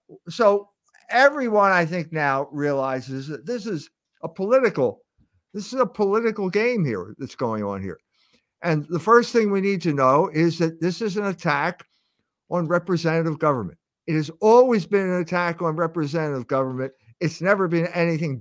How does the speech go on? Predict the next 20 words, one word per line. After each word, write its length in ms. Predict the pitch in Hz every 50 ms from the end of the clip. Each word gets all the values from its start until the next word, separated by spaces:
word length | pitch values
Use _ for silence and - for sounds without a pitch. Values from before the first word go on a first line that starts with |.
| - -
but 260 | 180 180 175 160 - 139
an 80 | 123
attack 480 | 120 117 - - 139 117 113 110 - -
on 140 | 104 98 98
representative 720 | 117 110 - - 107 98 - 117 98 95 92 98 98 92
government. 400 | - 107 92 92 95 104 113 - _ _ _ _ _ _ _ _ _ _ - -
And 160 | 165 165 170
it, 160 | 165 165 - -
th-, 160 | 156 165 170 170
this 220 | 180 190 175 -
attack 480 | 214 170 165 - 202 208 196 180 - -
began 600 | 170 156 - - 170 175 180 180 180 165 156 165 _ - - -
years 360 | - 170 190 214 208 196 151
ago, 360 | 165 139 147 123 101 87 85 _ _ _ _ _ _ _ _ _ _ -
two 160 | 196 208 202
thousand 540 | 175 202 190 190 185 185 165 156 160 147 139
fifteen, 800 | - 185 190 180 170 - - 170 175 170 160 165 165 151 131 - _ _ _ _ _ _ _ _ _ _ _ - - 127
the 160 | 127 127 131
whole, 460 | 131 135 160 160 165 165 160 160 -
uh, 340 | 139 131 131 127 123 117 110